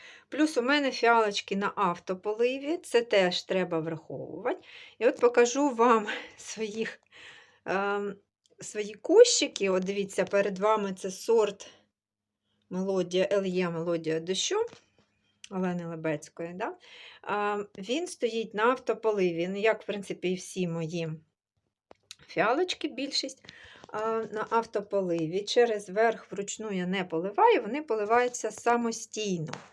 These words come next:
Е, цей вид полива фіалкам дуже подобається. Плюс вони в мене ростуть в аерованому субстраті, це в цеоліті. І, е, на автополиві ростуть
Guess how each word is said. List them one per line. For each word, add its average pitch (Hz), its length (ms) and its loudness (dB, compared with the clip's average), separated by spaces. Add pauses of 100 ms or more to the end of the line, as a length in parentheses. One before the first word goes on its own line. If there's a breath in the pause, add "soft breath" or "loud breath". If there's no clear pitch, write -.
(520 loud breath)
Е, 202 280 -2 (200)
цей 311 320 6
вид 277 280 -4
полива 233 400 4
фіалкам 202 580 4
дуже 190 320 0
подобається. 160 920 -4 (540 loud breath)
Плюс 262 300 2
вони 220 260 0
в 220 40 -6
мене 214 240 -4
ростуть 196 500 -6
в 180 160 -2
аерованому 190 920 2
субстраті, 349 760 0 (720)
це 190 220 -6
в 185 200 -10
цеоліті. 277 640 -2 (1500)
І, 233 280 -6
е, 185 60 -12 (920 loud breath)
на 196 240 0
автополиві 247 800 2
ростуть 262 640 -4